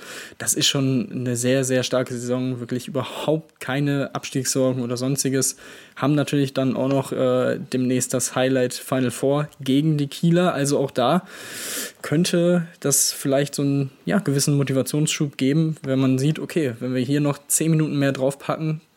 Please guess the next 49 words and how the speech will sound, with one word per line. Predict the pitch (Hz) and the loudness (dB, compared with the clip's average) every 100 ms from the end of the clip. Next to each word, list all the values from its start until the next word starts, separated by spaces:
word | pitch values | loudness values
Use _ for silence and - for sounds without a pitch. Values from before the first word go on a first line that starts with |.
| - | -8
haben | 131 135 | -2 0
wir | |
hier | 131 135 | 2 0
echt | 135 - | 0 -2
eine | 135 | -4
Chance, | - 135 156 - - | 0 0 0 -2 -4
den, | 143 135 135 135 131 131 | -2 0 2 0 -2 -4
den, | 131 127 127 | -4 -2 -2
äh, | 123 123 123 - - | -2 -4 -4 -10 -6
haushohen | 135 156 160 147 156 | 0 0 2 0 0
Favorit | 143 131 135 147 | 2 0 0 -2
eigentlich | 113 135 135 - | -2 -2 -2 -2
bei | |
diesem | 127 127 | -2 -2
Final | 123 127 127 | -4 -4 -2
Four | - 147 | -2 -2
zu | - | -2
schlagen. | - 110 123 139 | -2 0 0 -2
Also | 120 123 123 - - - - - | -2 -2 -4 -8 -12 -12 -12 -12
ich | - | -4
glaub, | 143 139 | -2 -2
das | 127 | -2
war | 139 131 131 127 165 | 0 2 2 0 -4
sehr, | 123 143 | 0 2
sehr | 151 135 | 2 0
wichtig, | 143 139 117 | -2 -4 -2
auch | 131 - | -2 0
im | 135 | -2
Hinblick | 131 131 131 | 2 2 0
auf | 117 | -2
das | - | -2
Final | - 131 127 | 0 0 0
Four | - | 0
nochmal | 139 135 139 131 | 0 0 0 2
so | 135 | 2
ein | 139 | 0
Spiel | - 135 | 0 -2
abzuliefern. | - - 156 151 156 160 - - - - - - | 0 2 2 2 0 0 -4 -18 -18 -20 -18 -14
Ich | - | -2
bin | 139 | 0
gespannt, | 135 - 135 | 0 0 -2
ob | 120 | -2
sie | 135 | -2
es | |
dann | - 127 | 0 -2
auch | - 151 | 0 -2
schaffen, | - 156 147 156 | 0 0 0 -2
aber, | 123 123 127 127 - | -2 -2 0 0 0
ähm, | 127 127 | -2 -2